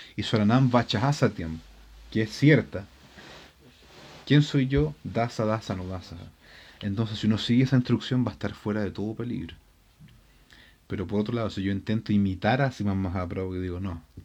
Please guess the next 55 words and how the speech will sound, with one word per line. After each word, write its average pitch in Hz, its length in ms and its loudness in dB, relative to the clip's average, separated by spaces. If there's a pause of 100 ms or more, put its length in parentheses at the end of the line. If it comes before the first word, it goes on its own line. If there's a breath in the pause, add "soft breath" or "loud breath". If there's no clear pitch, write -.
(400)
voy 85 140 -10
a 82 40 -10
salir 92 240 -8
a 92 60 -6
predicar 82 500 -8
como 87 200 -10
lo 82 80 -12
hacía 87 280 -12
él, 95 140 -10
a 92 60 -10
las 85 140 -14
calles, 98 320 -8
a 82 80 -10
cantar 87 400 -8
a - 20 -8
las 87 140 -12
calles, 92 200 -8
a 82 40 -6
bailar, 98 480 -8 (400 loud breath)
y, 101 160 -2
y - 320 -4
supuestamente 101 640 0
a 95 40 -2
repartir 95 460 -6
Krishna 98 380 -8
Prem, 107 300 -4 (360 loud breath)
y 98 100 -2
a 90 60 -2
iniciar 92 320 -2
a 90 60 -2
todo 98 120 -2
el 98 80 -4
que 104 100 -4
se 101 80 -4
me 98 120 0
cruce 101 220 -6
por 98 160 -4
delante", 104 480 -4 (540 loud breath)
eso 107 240 -2
es 104 60 6
una 101 200 4
locura 101 480 0
y 107 40 0
una 104 160 0
barbaridad 95 540 -4
del 98 120 -2
tamaño 98 440 -2
del 95 160 -4
Titanic, 101 600 -6
de 95 140 -8
un, 87 180 -6
de 85 80 -6
un 85 220 -6
buque 98 200 -8
gigante. 98 480 -6